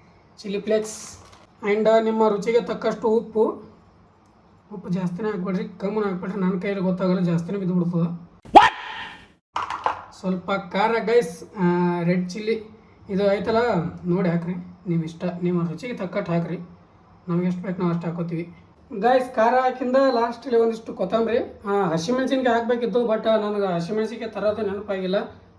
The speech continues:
Speaker 1: ಮನ್ಯಾಗ ಅದಾವ ಅಂತ ಅನ್ಕೊಂಡಿದ್ದೆ, but ಹಸಿಮೆಣಸಿನ್ಕಾಯಿ ಇಲ್ಲ, ಹಸಿಮೆಣಸಿನ್ಕಾಯಿ ಹೋಗ್ಕಿರೆ.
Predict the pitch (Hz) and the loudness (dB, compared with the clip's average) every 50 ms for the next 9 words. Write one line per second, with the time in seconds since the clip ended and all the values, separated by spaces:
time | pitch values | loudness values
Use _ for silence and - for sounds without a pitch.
0 | _ 180 175 208 226 220 202 190 214 220 214 220 214 202 196 202 208 202 202 214 | _ 2 2 4 4 2 2 2 2 2 2 0 -2 -4 -2 -2 -4 -4 -4 -4
1 | 208 185 185 170 170 156 147 - 208 202 202 196 202 202 180 208 202 190 175 170 | -4 -4 -4 -6 -6 -10 -8 -6 -4 -4 -2 -2 -4 -8 -4 -2 -2 -2 -2 -2
2 | 175 190 196 196 196 - 208 190 175 202 196 185 196 180 - 208 180 175 | -2 -2 -2 -2 -2 -2 -2 -2 0 2 4 4 4 4 4 4 4 4